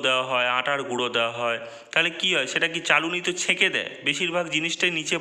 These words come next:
পড়ে যায়। তো memory like a sieve মানে কি? মানে সে, তাকে যা পড়াশোনা করানো হয়, সে হয়তো ধারণ ক্ষমতা কমে যাচ্ছে, হ্যাঁ, সবই নিচে পড়ে যাচ্ছে, sheep নলের মধ্যে দিয়ে নিচে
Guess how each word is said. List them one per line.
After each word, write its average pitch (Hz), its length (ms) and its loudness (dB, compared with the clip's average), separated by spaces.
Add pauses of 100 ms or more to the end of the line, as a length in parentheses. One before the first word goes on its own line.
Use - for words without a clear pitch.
পড়ে 151 200 2 (100)
যায়। 95 160 -4 (360)
তো 175 60 -2 (140)
memory 165 380 0 (100)
like 180 260 0
a - 20 -4 (100)
sieve 185 300 0
মানে 185 180 0 (100)
কি? 104 100 -6 (440)
মানে 175 140 0 (100)
সে, 190 120 2 (160)
তাকে 160 180 4 (140)
যা 147 100 8 (140)
পড়াশোনা 156 480 2
করানো 165 340 0
হয়, 190 220 -2
সে 165 180 0
হয়তো 160 240 -2 (220)
ধারণ 143 220 4 (100)
ক্ষমতা 143 300 0 (100)
কমে 120 200 -2 (100)
যাচ্ছে, 95 340 -8 (440)
হ্যাঁ, 170 220 0
সবই 160 280 2
নিচে 156 220 2 (500)
পড়ে 131 180 2 (100)
যাচ্ছে, 98 320 -6 (140)
sheep 147 160 0 (100)
নলের 143 340 0
মধ্যে 123 240 -2
দিয়ে 151 200 -2
নিচে 143 220 -4